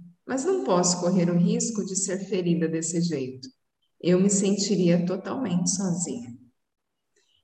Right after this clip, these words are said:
Embora lidar com a vergonha e com sentimentos de desconexão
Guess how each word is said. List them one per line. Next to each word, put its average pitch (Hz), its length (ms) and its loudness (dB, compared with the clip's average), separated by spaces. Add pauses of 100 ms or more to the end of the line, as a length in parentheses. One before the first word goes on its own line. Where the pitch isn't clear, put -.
(120)
Embora 185 440 6
lidar 196 480 4
com 185 80 0
a 175 80 2
vergonha 170 680 -2
e - 240 -12
com 170 180 0
sentimentos 175 840 0
de 180 100 -2
desconexão 180 1120 -2